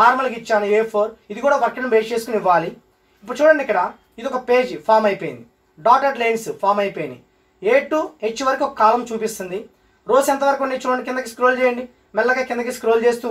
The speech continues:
ఉంటే ఫార్టీ నైన్ వరకు రోస్ చూపిస్తుంది, అంటే ఇదంతా ఒక టేబుల్. ఇప్పుడు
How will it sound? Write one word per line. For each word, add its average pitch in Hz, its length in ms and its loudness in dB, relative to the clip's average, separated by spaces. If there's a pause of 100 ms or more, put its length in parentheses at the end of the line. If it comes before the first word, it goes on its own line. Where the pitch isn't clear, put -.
ఉంటే 220 160 -2 (360)
ఫార్టీ 254 380 4
నైన్ 233 220 -4
వరకు 285 240 -8 (340)
రోస్ 247 240 -4
చూపిస్తుంది, 160 480 -8 (300)
అంటే 269 180 -4
ఇదంతా 247 260 4
ఒక 233 160 -6
టేబుల్. 175 280 2 (1000)
ఇప్పుడు 240 220 4